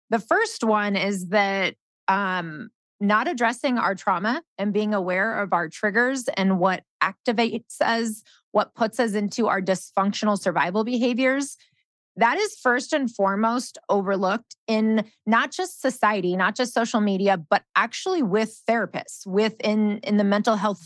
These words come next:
field. That is often not given the attention that it needs, that the way that we show up in relationships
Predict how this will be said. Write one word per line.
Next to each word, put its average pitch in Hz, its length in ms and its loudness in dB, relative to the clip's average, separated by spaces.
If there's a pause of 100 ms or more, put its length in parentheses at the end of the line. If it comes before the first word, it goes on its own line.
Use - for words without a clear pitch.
field. 185 420 0 (600)
That 214 320 2
is 233 180 0
often 240 420 0
not 233 280 0
given 214 640 -2 (100)
the 214 140 0
attention 202 600 0
that 185 160 2
it 185 160 -4
needs, 170 500 -6
that 190 160 -2
the 185 120 4
way 196 300 0
that 214 140 0
we 214 100 0
show 214 160 2
up 208 120 -2
in 208 100 2
relationships 190 880 -2